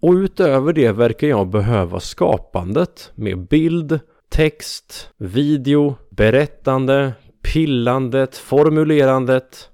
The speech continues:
Allt det där kreativa som vi människor allt för ofta känner stort motstånd till. Och det är ju så paradoxalt.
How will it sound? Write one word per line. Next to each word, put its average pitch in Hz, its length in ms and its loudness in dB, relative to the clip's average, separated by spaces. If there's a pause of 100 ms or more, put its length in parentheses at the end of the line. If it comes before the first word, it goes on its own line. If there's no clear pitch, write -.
Allt 196 320 -2
det 208 60 -6
där 170 200 0
kreativa 110 960 -4 (280)
som 185 220 -4
vi 156 160 0
människor 131 520 -2
allt 110 300 -6
för - 240 -2
ofta 104 280 -6
känner 92 460 -4
stort - 540 -10
motstånd 104 800 -8
till. 87 360 -8 (140)
Och 151 120 0
det 185 120 0
är 208 60 0
ju 160 120 2
så 156 140 0
paradoxalt. 107 1000 -4